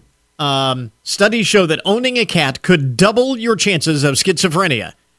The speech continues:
Researchers in Australia examined the results of seventeen different studies in eleven countries over the course of forty-four years and found that people who were around cats before the age of twenty-five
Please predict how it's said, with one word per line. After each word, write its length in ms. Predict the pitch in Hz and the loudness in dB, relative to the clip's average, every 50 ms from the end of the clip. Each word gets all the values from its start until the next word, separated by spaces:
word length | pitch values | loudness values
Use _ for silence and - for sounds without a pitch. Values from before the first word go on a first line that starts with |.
| _ _ _ _ _ _ _ | _ _ _ _ _ _ _
Researchers 640 | 135 175 226 220 - 233 240 220 - 226 220 185 151 | 0 2 2 4 2 2 2 0 0 -2 -2 0 -2
in 180 | 208 - 196 180 | -2 -2 -2 -2
Australia 800 | 170 156 143 - - 180 208 254 247 185 143 120 98 69 - - _ _ _ _ _ _ _ _ _ _ _ _ _ _ - | -2 -2 -2 -2 0 2 2 2 2 2 0 -2 -4 -8 -10 -14 _ _ _ _ _ _ _ _ _ _ _ _ _ _ -2
examined 460 | 139 139 131 120 175 185 196 196 170 | -2 0 2 2 2 2 2 0 0
the 80 | 160 | 2
results 400 | 156 160 127 165 175 196 165 - | 2 2 2 2 0 0 0 -2
of 140 | - 135 117 | -2 -2 0
seventeen 760 | - - - - 233 262 254 311 294 247 - 233 254 247 247 | 0 2 2 2 2 2 2 0 0 0 -2 -2 -2 -2 -2
different 300 | 226 202 180 - 208 180 | -2 -2 -2 -2 -2 -2
studies 480 | - - - 196 180 143 147 147 143 151 | -2 0 0 0 0 0 0 0 0 0
in 100 | 147 139 | -2 -2
eleven 480 | 135 127 135 143 165 185 240 240 220 180 | -2 -2 2 2 2 2 2 -2 -4 -4
countries 480 | - 190 214 - 143 156 151 143 120 | -4 -4 -4 -2 0 0 0 0 0
over 240 | 147 135 131 135 135 | -2 0 0 -2 -2
the 120 | 123 127 | -2 -4
course 320 | - - 170 165 143 - 135 | -4 -2 -2 0 0 -2 -2
of 100 | 117 107 | -4 -6
forty-four 680 | - - 202 220 254 254 254 254 - - 220 214 202 180 | -4 0 2 2 2 2 0 -2 -2 0 0 0 0 0
years 560 | 156 190 220 180 110 76 53 - - - - _ _ _ _ _ _ _ _ _ _ _ _ _ - | 0 0 0 0 -2 -4 -8 -14 -16 -18 -18 _ _ _ _ _ _ _ _ _ _ _ _ _ -2
and 200 | 151 151 143 117 | -2 0 2 2
found 260 | 170 170 160 156 135 | 2 2 2 2 0
that 160 | 135 120 - | -2 -4 -2
people 360 | - 226 254 202 262 254 214 | -4 -4 -2 0 0 2 2
who 100 | 175 208 | 2 2
were 260 | 190 175 160 151 143 | 2 2 2 2 2
around 400 | 139 151 185 208 202 202 185 165 | 2 2 0 0 0 0 -2 -4
cats 640 | - - - 240 262 180 123 131 131 - - - - | -6 -8 -6 -2 -2 0 -2 -2 -2 -4 -6 -6 -4
before 440 | 127 151 156 - 180 196 214 240 247 | -2 -2 0 2 4 4 4 4 2
the 160 | 247 220 147 | 0 -2 0
age 300 | 196 214 226 220 160 170 | 0 0 0 0 2 0
of 140 | 180 143 - | 0 0 -2
twenty-five 840 | - - 214 233 247 220 165 - 233 190 131 98 92 90 107 - | -6 -4 -2 -2 -2 -2 0 0 2 2 2 0 -2 -4 -6 -8